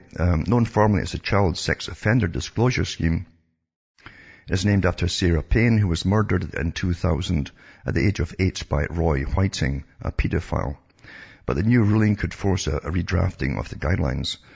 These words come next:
Sir John Thomas, one of the judges, ruled that key parts of the Home Office guidelines were unlawful and said a balancing exercise was needed between sex offenders' human rights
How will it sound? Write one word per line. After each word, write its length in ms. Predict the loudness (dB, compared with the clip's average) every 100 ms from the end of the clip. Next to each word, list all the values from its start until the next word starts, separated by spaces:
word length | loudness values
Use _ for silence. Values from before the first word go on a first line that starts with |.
| -20
Sir 140 | -8 -4
John 320 | 0 0 -2
Thomas, 380 | 0 2 2 2
one 100 | 0
of 60 | 0
the 60 |
judges, 420 | 0 0 0 -2
ruled 240 | 0 0 0
that 140 | -4
key 160 | -4 -2
parts 360 | 2 0 0
of 60 | -2
the 60 | 0
Home 180 | 2
Office 220 | 0 -2 -2
guidelines 400 | 0 2 2 0
were 140 | -2
unlawful 640 | 0 2 2 0 0 -2 -2 -14 -20 -20 -10 -2
and 140 | 0
said 180 | 0 0
a 40 |
balancing 640 | 0 2 4 2 2 0 0
exercise 680 | -2 -2 -4 -2 0 0 -2
was 160 | -2
needed 220 | 0 0 -2
between 280 | -2 0
sex 320 | 0 0 -2 -2
offenders' 500 | 0 0 0 -2 -2
human 300 | 0 0 0
rights 340 | 0 0 -4